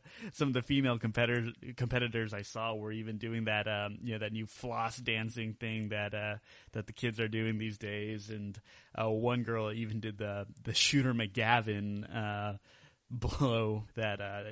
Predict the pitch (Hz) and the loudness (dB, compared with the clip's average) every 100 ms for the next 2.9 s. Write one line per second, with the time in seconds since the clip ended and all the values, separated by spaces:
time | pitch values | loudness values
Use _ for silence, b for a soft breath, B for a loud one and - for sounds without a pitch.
0 | - 110 110 104 117 110 107 101 110 104 | -6 -4 -4 0 0 2 -2 -2 -2 -4
1 | 104 101 98 104 104 101 101 101 110 104 | -4 -4 -6 -6 -8 -6 -8 -8 -8 -6
2 | 120 107 110 110 104 101 98 101 - | -6 -6 -8 -6 -8 -8 -8 -10 -14